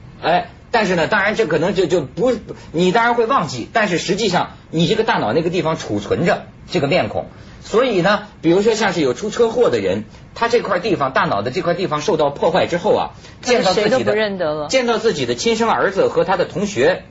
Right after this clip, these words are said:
Speaker 1: 走在一起啊，他辨认不出来，他不是瞎子，他，他，他看得见，你很，你很难想象他看到的是什么。他看得见五官、鼻子、脸都看得见，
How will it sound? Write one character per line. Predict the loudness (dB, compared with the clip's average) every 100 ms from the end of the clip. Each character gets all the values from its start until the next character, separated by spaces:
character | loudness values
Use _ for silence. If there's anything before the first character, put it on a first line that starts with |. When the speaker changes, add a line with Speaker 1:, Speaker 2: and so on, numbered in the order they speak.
| -12 -4
Speaker 1:
走 | 0
在 | 0
一 | 0 -4
起 | -6 -6
啊， | -6 -6 -14 -20 -20 -20 -20 -10
他 | -6
辨 | 0 0
认 | 0
不 | -2
出 | -4 -2
来， | -2 -4 -10 -20 -20 -18 -4
他 | -2
不 | 0
是 | 2
瞎 | 2 0 0
子， | -4 -10 -20 -8
他， | -4
他， | -2 -4
他 | -6 -4 -2
看 | 0 0
得 | 2
见， | 0 0 -8 -6
你 | -4
很， | -2 -4 -6 -2
你 | 0
很 | 0
难 | 0 0
想 | 0 -2
象 | -2
他 | -2
看 | -4 -2
到 | -2
的 | -2
是 | -4
什 | -6 -6
么。 | -6 -8 -14 -20 -10 -4
他 |
看 | -2 0 0
得 |
见 | 0 0 -2
五 | -2
官、 | 0 0
鼻 | 0 0
子、 | 2
脸 | 0 0
都 | -2
看 | -2 -6
得 |
见， | -2 -4